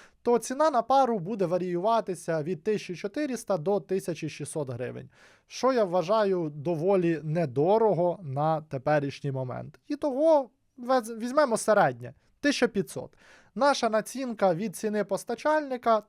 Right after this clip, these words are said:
тисяча п'ятсот мінус дев'яно-, дев'ятсот п'ятдесят, які дає нам постачальник, це буде наші законні п'ятсот п'ятдесят гривень. Чи то все, що ми можемо заробити? Ні, не все. Тепер розкриваємо таємницю.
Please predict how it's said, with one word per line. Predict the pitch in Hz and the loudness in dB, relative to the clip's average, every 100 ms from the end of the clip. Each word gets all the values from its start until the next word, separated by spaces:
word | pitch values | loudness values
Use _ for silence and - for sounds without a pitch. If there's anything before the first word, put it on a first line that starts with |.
| _ | _
тисяча | 214 202 180 185 | -4 -2 -4 -4
п'ятсот | 160 190 - 180 - | -4 -6 0 0 -2
мінус | 208 196 156 | -4 -2 -2
дев'яно-, | 143 175 180 180 165 | -2 -2 -2 -4 -6
дев'ятсот | 151 170 180 196 151 | -4 -2 0 -2 -2
п'ятдесят, | 175 165 - 190 156 | -4 -4 0 0 0
які | 156 147 | -4 -8
дає | 156 165 175 | -8 -6 -6
нам | 196 | -6
постачальник, | 208 247 285 269 294 294 247 - - - _ | -8 -10 -10 -2 0 0 -4 -8 -20 -20 _
це | - 262 240 | -2 0 0
буде | 208 202 196 156 - | -2 2 2 2 -8
наші | 180 165 175 170 | -6 -4 -4 -4
законні | 160 220 277 294 254 220 | -4 -2 2 0 0 -6
п'ятсот | - 151 190 190 | -2 0 0 0
п'ятдесят | 151 139 - 151 | -2 -2 -2 -2
гривень. | 131 123 120 120 _ - _ _ _ _ _ | -2 -6 -10 -12 _ -20 _ _ _ _ _
Чи | - 240 | -4 -2
то | 240 285 | 4 2
все, | - - 262 269 202 | 2 0 4 2 0
що | - 196 | -6 -4
ми | 185 | -2
можемо | 180 185 170 160 147 | 0 0 0 -2 -2
заробити? | 143 131 127 120 - _ _ - | -2 -4 -8 -12 -20 _ _ -12
Ні, | 214 285 | -6 -4
не | 180 | -4
все. | 147 - 117 _ _ _ _ | -4 -10 -12 _ _ _ _
Тепер | - 226 311 240 190 | -6 6 6 6 0
розкриваємо | 185 180 190 190 220 196 180 160 | -2 -2 0 4 4 2 -2 -4
таємницю. | - 165 170 139 127 - 143 | 0 0 2 -2 -6 -12 -20